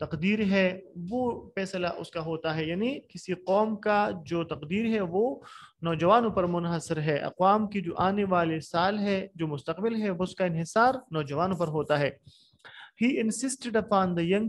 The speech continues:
people, और उन्होंने नौजवानों पर जोर दिया, insisted जोर देना, इसरार करना, to give attention only and only to education,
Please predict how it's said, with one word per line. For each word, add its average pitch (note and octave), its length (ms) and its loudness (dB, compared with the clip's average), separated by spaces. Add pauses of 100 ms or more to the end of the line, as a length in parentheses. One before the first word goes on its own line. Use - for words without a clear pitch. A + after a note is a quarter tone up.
people, G3+ 320 -2
और E3 280 0
उन्होंने G3 500 -2
नौजवानों D#3+ 440 0
पर E3 200 -4
जोर F3+ 280 0
दिया, C#3+ 180 -2
insisted G#3+ 540 -4 (280)
जोर G3+ 320 2
देना, D#3+ 240 0
इसरार F#3+ 440 2
करना, D#3+ 360 -2 (440)
to F3 80 -2
give B3+ 260 2
attention A3+ 480 -2 (180)
only B3 260 0
and F#3+ 120 2
only A3 360 2
to F3+ 100 0
education, E3+ 500 -2